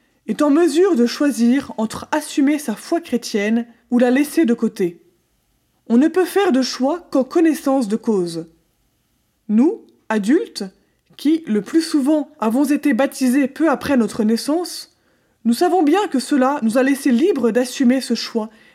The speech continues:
d'être chrétiens ou non. Faire baptiser son enfant, n'est-ce pas contraindre sa liberté ? Non, car un enfant n'est pas capable encore de choisir le meilleur. Le baptême, puis le catéchisme,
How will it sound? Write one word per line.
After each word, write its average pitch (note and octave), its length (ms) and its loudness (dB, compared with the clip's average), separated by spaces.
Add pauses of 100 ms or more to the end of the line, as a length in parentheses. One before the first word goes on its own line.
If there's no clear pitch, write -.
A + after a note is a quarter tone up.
(120)
d'être G#3+ 260 -6
chrétiens C4 600 -4
ou G#3+ 100 0
non. F3+ 180 -4 (2000)
Faire F#4 320 -2
baptiser C4+ 420 2
son B3+ 240 0
enfant, F4 420 -2 (600)
n'est-ce C#4 260 0
pas G#4 140 -2
contraindre D4 560 0
sa B3 140 0
liberté ? C4+ 420 0 (840)
Non, A#3+ 320 2 (680)
car C4+ 180 0
un D#4 100 4
enfant F#4+ 520 -2
n'est A#3 120 0
pas F4+ 160 -2
capable B3+ 480 0
encore A#3+ 380 0
de A3+ 80 0
choisir B3+ 480 0
le A3 100 2
meilleur. G3+ 560 -2 (800)
Le G#3 140 -4
baptême, A#3+ 580 0 (380)
puis F#4 160 2
le D4+ 80 0
catéchisme, B3+ 840 -2